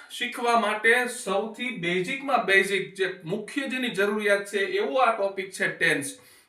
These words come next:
જેને ટેન્સ ન આવડે એની કીધે પ્રોપર વાક્ય ક્યારે બને નહીં, આ વસ્તુ ખાસ યાદ રાખવી, બરાબર છે? ઘણી વખત આપણે અમુક વીડિયોઝમાં ને એવું સાંભળતા હોઈએ કે વગર ટેન્સ ને વગર વાક્ય રચનાએ સીધું ફટાફટ ઇંગ્લિશ બોલો,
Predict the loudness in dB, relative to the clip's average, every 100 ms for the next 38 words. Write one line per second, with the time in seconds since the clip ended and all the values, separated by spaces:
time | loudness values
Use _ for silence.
0 | _ 2 2 2 4 2 0 -2 0 4
1 | 4 2 0 -2 -4 -6 -2 -2 -2 -4
2 | -2 -2 0 0 -2 -4 -4 -2 0 -2
3 | -2 -4 -4 -2 -4 -4 -6 -8 -10 -2
4 | 0 0 0 0 0 -4 -6 -8 -2 0
5 | 0 -2 -4 -6 -14 -20 _ 2 4 2
6 | 2 0 0 0 0 0 0 0 2 0
7 | 2 2 0 -2 0 2 2 0 0 0
8 | -2 -4 -2 -2 0 2 2 0 -4 -6
9 | -6 -2 -2 0 -2 -4 -8 -4 -2 -2
10 | -4 -6 -6 -4 -4 -4 -6 0 0 2
11 | 4 4 4 0